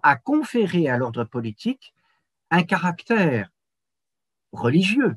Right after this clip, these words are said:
en quelque sorte, qu'il niait par ailleurs. Alors, ceci est le contexte d'origine. La pensée politique contemporaine hérite ainsi de la notion de théologie politique,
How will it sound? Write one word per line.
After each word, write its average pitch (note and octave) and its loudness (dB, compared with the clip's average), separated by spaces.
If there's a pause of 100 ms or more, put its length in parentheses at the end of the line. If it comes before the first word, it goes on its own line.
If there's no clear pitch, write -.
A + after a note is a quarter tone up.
en A#2 -6
quelque A2 -8
sorte, G#3+ -8 (260)
qu'il G#3 4
niait F3+ 2 (140)
par A#2 -4
ailleurs. G2 -8 (1500)
Alors, A#3 2 (840)
ceci - -6
est G#3+ 4
le E3 -4
contexte F3 -4
d'origine. A2+ -8 (760)
La B2+ -4
pensée A#3 -2
politique E3 -4 (140)
contemporaine B2+ -8 (420)
hérite G#3+ -2 (280)
ainsi A#2+ -4
de E3 0
la D3+ 2
notion E3 0 (640)
de C#3 -2 (200)
théologie B2+ -6
politique, B2 -8